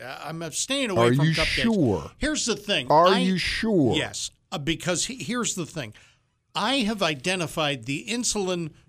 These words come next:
Speaker 1: to belly fat ratio.
Speaker 2: Uh-oh.
Speaker 1: Okay, or the, or the e-, equation. I know that if I go ahead and eat that sugary thing, or even a bread
Speaker 2: Mm-hmm.
Speaker 1: or a big
Speaker 2: Mm-hmm.
Speaker 1: pasta dish, and give myself insulin, it's all going to my waist.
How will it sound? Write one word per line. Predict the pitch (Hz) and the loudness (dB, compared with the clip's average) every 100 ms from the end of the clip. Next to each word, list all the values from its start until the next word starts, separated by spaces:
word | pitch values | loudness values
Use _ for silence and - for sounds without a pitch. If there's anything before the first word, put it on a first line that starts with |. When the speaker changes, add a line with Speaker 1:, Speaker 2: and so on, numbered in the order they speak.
| 143 | -8
Speaker 1:
to | 180 | -4
belly | 147 110 175 185 180 | -4 -2 -2 0 -2
fat | - 175 165 - | -2 -2 -4 -4
ratio. | 160 156 - 139 120 | -4 -2 -4 -4 -4
Speaker 2:
Uh-oh. | 110 110 104 107 - - | -2 0 0 -2 -6 -8
Speaker 1:
Okay, | 147 139 | -6 -4
or | 151 143 | -4 -4
the, | 135 156 | -4 -6
or | - 156 | -4 -4
the | 147 135 - | -4 -8 -12
e-, | 175 175 226 | -12 -8 -8
equation. | 170 - 202 185 135 110 - _ _ _ _ | -8 -4 -2 -2 -4 -10 -14 _ _ _ _
I | - 185 226 | -6 -4 -2
know | 226 208 233 196 156 | 0 0 0 0 -2
that | 147 147 | -2 -6
if | 147 | -6
I | 175 160 147 - _ _ _ | -4 -4 -6 -10 _ _ _
go | 139 | -4
ahead | 170 175 | -2 -2
and | 151 | -4
eat | 160 165 | -8 -4
that | 160 - | -6 -4
sugary | 202 196 135 | -6 -6 -8
thing, | 117 120 107 120 _ _ | -10 -14 -14 -18 _ _
or | 190 208 | -12 -8
even | 214 180 139 | -6 -6 -6
a | |
bread | 104 135 135 131 127 - | -8 -6 -6 -6 -10 -8
Speaker 2:
Mm-hmm. | 143 123 | -4 0
Speaker 1:
or | 131 120 | 0 -2
a | 117 | -4
big | 107 107 | -2 0
Speaker 2:
Mm-hmm. | 113 127 | 0 0
Speaker 1:
pasta | 147 - 143 | -2 -6 -10
dish, | 113 107 - - _ _ _ | -12 -12 -14 -16 _ _ _
and | 170 147 | -8 -2
give | 202 | -2
myself | 180 160 - 160 143 | -2 -2 -2 -2 -2
insulin, | 180 180 135 110 101 _ _ _ _ _ _ _ _ _ _ _ - | -4 -4 -8 -10 -12 _ _ _ _ _ _ _ _ _ _ _ -10
it's | 196 208 | -4 -2
all | 208 | -2
going | 156 185 175 | -2 -2 -2
to | |
my | 147 139 | -2 -4
waist. | 123 117 147 120 - - - | -6 -6 -6 -4 -4 -4 -8